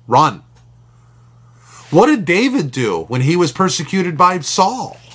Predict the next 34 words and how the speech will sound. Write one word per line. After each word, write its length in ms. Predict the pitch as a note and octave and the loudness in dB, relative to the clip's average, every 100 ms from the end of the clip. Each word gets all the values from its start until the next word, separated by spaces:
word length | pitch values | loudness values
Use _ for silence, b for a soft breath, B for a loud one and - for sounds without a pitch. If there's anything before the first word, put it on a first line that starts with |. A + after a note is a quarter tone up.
| - | -14
When 140 | C3+ D#3 | -4 -2
he 80 | |
was 140 | F#3+ F3+ | -2 -2
chased? 680 | - A#3+ A#3+ C3+ - - - _ b b b b b _ - | 2 2 0 -6 -10 -14 -20 _ b b b b b _ -6
He 120 | F#3+ | -4
fled. 440 | - C4 B3+ C#3 _ _ _ _ _ _ _ _ _ _ _ _ _ _ _ _ - - _ - _ _ _ _ _ b b | 2 2 2 -4 _ _ _ _ _ _ _ _ _ _ _ _ _ _ _ _ -20 -20 _ -20 _ _ _ _ _ b b
Listen 400 | E3+ G3+ C#4 D#4+ | 2 4 4 2
to 80 | E4+ | 2
what 140 | C#4+ | 2
Jesus 320 | E3+ F3 E3 | 0 -4 -2
says 180 | D#3+ C#3 | 0 0
in 80 | C3+ | 0
Matthew 300 | A#2+ A#2+ B2 | -2 -2 -6
ten 260 | A#2+ B2 A#2+ | -6 -6 -4
sixteen. 580 | - A2+ - C3 B2+ | -4 -6 -6 -6 -4
"Behold, 540 | A2 B2+ B2+ F#3+ F#3 D3+ | -4 -4 0 2 2 0
I 80 | F#3 | -2
am 120 | G#3+ | -2
sending 440 | - G3+ G#3+ A#3+ | -2 -2 -2 -2
you 160 | A#3 G3 | 0 2
out 160 | F3 | 0
as 60 | D#3 | 0
sheep 420 | - - F3+ - | -4 -4 -6 -2
in 80 | D3 | -2
the 80 | A2+ | 0
midst 340 | B2 D#3 - | -2 -2 -2
of 160 | D#3 B2 | -2 0
wolves. 560 | B2 B2+ G#2 F#2 - - B B | 0 0 -2 -4 -10 -10 B B
So 140 | - | -2
be 160 | C3+ A2+ | 0 0
wise 460 | G#2 A2+ E3+ A#3+ B3 | 2 2 2 0 -2
as 160 | A#3+ | -4
serpents 560 | - G3+ F3+ G3+ G3 - | -2 -2 0 -2 -2 -4
and 160 | A2+ | -6